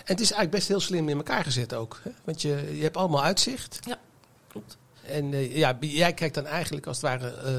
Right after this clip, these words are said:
Speaker 1: stadinwaarts.
Speaker 2: Ja.
Speaker 1: Kan je allerlei, eh, ja, maar kan zelfs de, de, de, de piramide van, eh, v-, bij de Leijweg,
Speaker 2: Ja,
Speaker 1: eh, van
Speaker 2: van
Speaker 1: het
Speaker 2: de,
Speaker 1: stadsdeelkantoor,
Speaker 2: van het
Speaker 1: kan je dat
Speaker 2: stadsdeelkantoor
Speaker 1: zien?
Speaker 2: zien, hè? Ja.
Speaker 1: Ja, ja, ja, ja.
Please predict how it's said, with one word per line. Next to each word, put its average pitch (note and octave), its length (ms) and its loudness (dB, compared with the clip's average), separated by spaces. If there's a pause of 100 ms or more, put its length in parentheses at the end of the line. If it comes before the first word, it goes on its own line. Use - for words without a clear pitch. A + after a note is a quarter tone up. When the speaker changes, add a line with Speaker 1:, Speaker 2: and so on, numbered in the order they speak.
(120)
Speaker 1:
stadinwaarts. G3 1000 2 (260)
Speaker 2:
Ja. - 120 -12 (420)
Speaker 1:
Kan D3+ 180 -4
je C3+ 100 -2
allerlei, C#3 680 0
eh, B2 340 -4
ja, C3 120 -4
maar B2+ 180 -4
kan C3 200 -4
zelfs B2 300 -4
de, B2+ 260 -8 (600)
de, C3 240 -2
de, C#3 120 -4
de C3+ 80 -2
piramide D3 540 2
van, C3 300 -4
eh, B2+ 40 0 (800)
v-, - 140 -20 (100)
bij D3 140 4
de C#3+ 80 0
Leijweg, D3 460 0
Speaker 2:
Ja, G3 60 0
Speaker 1:
eh, - 20 2
van F3+ 100 -2
Speaker 2:
van F3+ 120 -6
Speaker 1:
het G#3 80 -2
Speaker 2:
de, G#3 60 -2
Speaker 1:
stadsdeelkantoor, F3+ 600 0
Speaker 2:
van E3 100 2
het - 80 2
Speaker 1:
kan F#3+ 80 6
je G3 40 4
dat G#3 100 2
Speaker 2:
stadsdeelkantoor G3+ 520 2
Speaker 1:
zien? E3+ 100 0
Speaker 2:
zien, - 20 2
hè? G3 60 2
Ja. C3 240 -2
Speaker 1:
Ja, C#3 320 -2
ja, D#3 160 -6
ja, C#3 120 -10
ja. C3+ 100 -10